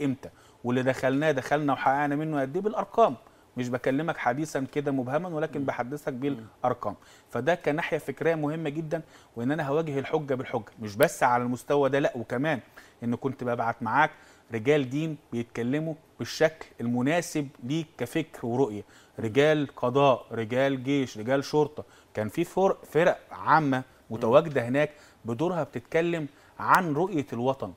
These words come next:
Speaker 1: والشكل بيتعمل إزاي، وبتسمع كمان من المواطن وبتبدأ تحل معاه مشاكل وتفكر معاه لو عندك رؤية معينة أو حلم حقيقي نقدر نوصل بيه إزاي لمسؤول عشان نقدر ننفذه على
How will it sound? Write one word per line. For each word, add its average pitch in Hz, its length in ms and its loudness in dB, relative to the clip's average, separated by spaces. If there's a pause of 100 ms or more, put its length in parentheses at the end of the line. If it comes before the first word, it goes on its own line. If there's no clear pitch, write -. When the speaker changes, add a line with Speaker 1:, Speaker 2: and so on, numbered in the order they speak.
(340)
Speaker 1:
والشكل 143 480 -2
بيتعمل 127 380 -2
إزاي، 117 200 -4
وبتسمع 139 640 2
كمان 135 440 -2 (360)
من 123 180 0
المواطن 127 640 0 (320)
وبتبدأ 151 500 -2
تحل 175 480 -2
معاه 127 220 4
مشاكل 151 580 -2
وتفكر 131 920 -2
معاه 123 380 2
لو 123 180 0
عندك 139 380 -2
رؤية 143 180 0
معينة 131 400 -2 (360)
أو 120 220 6 (100)
حلم 165 340 0
حقيقي 156 440 -2
نقدر 151 360 0
نوصل 151 340 -2
بيه 139 120 -4
إزاي 151 260 0
لمسؤول 147 480 -2
عشان 131 240 0
نقدر 147 240 0
ننفذه 165 560 -4 (360)
على 143 340 4